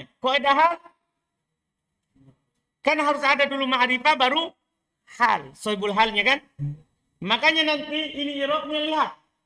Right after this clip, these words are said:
kata sebelumnya. Kalau kata sebelumnya ma'rifah, maka itu yang dikatakan maf'ul tsani sebagai apa? Hal. Kalau kata sebelumnya nakiro,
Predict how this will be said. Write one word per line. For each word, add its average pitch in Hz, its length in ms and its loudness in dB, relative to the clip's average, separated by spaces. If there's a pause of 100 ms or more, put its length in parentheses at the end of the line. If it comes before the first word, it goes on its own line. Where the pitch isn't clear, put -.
kata 254 300 -2
sebelumnya. 233 580 -4 (880)
Kalau 254 240 2
kata 330 320 -4
sebelumnya 285 480 0
ma'rifah, 262 800 2
maka 226 320 -4
itu 277 240 -8
yang 269 160 4
dikatakan 233 480 0
maf'ul 220 400 -4
tsani 262 480 2
sebagai 233 320 2
apa? 151 160 -6 (640)
Hal. 185 320 0 (400)
Kalau 277 400 -2
kata 339 320 -4
sebelumnya 294 480 -4
nakiro, 285 640 -2